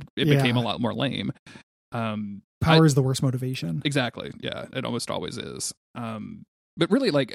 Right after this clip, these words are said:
Speaker 1: overall, like, it's, it's weird because this followed WandaVision, which was so, like, crazy unique. And I was so worried about this being just kinda, I mean, you joked about it of, like, "Oh, is, like, Sam gonna be chasing fucking drug runners or whatever?" And it wasn't that, but, like, it's,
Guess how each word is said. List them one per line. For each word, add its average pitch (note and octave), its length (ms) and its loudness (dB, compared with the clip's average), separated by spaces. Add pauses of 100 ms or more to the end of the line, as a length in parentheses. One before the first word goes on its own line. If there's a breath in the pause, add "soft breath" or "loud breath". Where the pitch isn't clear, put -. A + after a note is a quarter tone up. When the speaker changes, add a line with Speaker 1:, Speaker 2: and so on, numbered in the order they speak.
(160)
Speaker 1:
overall, F3 460 2
like, A#2 180 -6
it's, - 240 -2
it's C#3 180 -2
weird F3+ 280 2
because B2+ 580 -2
this C3 160 -2
followed C#3+ 540 0
WandaVision, A2+ 760 -2 (400 loud breath)
which A#2+ 180 -4
was A2 120 -2
so, C3 520 0 (360)
like, B2+ 300 -2
crazy C#3 400 2
unique. A#2+ 440 -2
And A2+ 80 -2
I A#2 40 0
was B2 140 0
so E3 120 2
worried C3 320 0
about A2+ 200 -6
this G#2+ 180 -4
being A2 260 -4
just - 200 -8
kinda, A2 400 -4
I - 40 -20 (200 loud breath)
mean, D#3 120 4
you D#3 80 2
joked D#3+ 220 2
about G#2+ 180 -8
it - 100 -4
of, A2 120 -4
like, A2+ 260 -2
"Oh, D3 140 4
is, - 240 -8
like, B2 140 -2
Sam B2 300 0
gonna A#2+ 140 -2
be A#2+ 80 -4
chasing - 380 -2
fucking A2 360 -4
drug A#2 280 -4
runners C#3+ 340 0
or D3+ 80 0
whatever?" E3 400 0
And B2+ 220 0
it - 80 -4
wasn't E3 300 2
that, F3 320 2 (420 loud breath)
but, C3 160 2
like, B2 380 -2 (200)
it's, - 560 -4